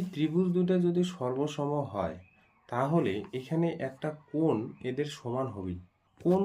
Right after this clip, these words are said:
কোণ দুইটা বলো তো? এই কোণ দুইটা। কোন কোণ? এই ত্রিভুজটার ক্ষেত্রে ওএডি আর ওবিএ, এই কোণটা কিন্তু সমান হবে। মানে আমি বলতে চাচ্ছি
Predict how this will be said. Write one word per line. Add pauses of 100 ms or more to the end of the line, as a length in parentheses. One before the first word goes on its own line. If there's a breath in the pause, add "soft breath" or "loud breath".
(120)
কোণ
দুইটা
বলো
তো? (180)
এই
কোণ (120)
দুইটা। (120)
কোন
কোণ? (120)
এই
ত্রিভুজটার
ক্ষেত্রে (140)
ওএডি (440 loud breath)
আর (140)
ওবিএ, (200)
এই
কোণটা
কিন্তু
সমান
হবে। (460 loud breath)
মানে
আমি
বলতে
চাচ্ছি